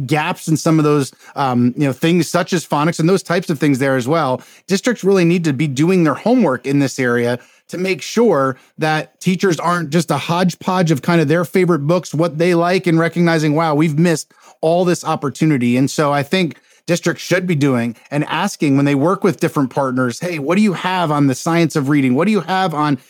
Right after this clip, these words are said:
how kids best learn to read and write?" Not just, "Here's the books I can buy from you," but, "Help us with this." And I really believe the best partners are doing some of that work there as well. So we tie it to Future Ready. Future Ready is built on an evidence-based framework. And so it's important to say,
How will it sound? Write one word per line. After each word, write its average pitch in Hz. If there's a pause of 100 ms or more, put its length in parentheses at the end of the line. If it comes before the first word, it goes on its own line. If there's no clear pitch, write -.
(100)
how 170
kids 165
best 160
learn 160
to 147
read 156
and 147
write?" 156
Not 185
just, - (140)
"Here's 208
the 151
books 240
I 170
can 147
buy 139
from 147
you," 190 (280)
but, 175
"Help 214
us 180
with 165
this." 139
And 147
I 147
really 170
believe 160
the 139
best 139
partners 143
are 127
doing 156
some 143
of 131
that 131
work 135
there 127
as 120
well. 127 (320)
So -
we 165
tie 170
it 202
to 160
Future 175
Ready. 175 (760)
Future 196
Ready 175
is 127
built 165
on 151
an 143
evidence-based 147
framework. 120
And 135
so 165
it's 160
important 175
to 147
say, 139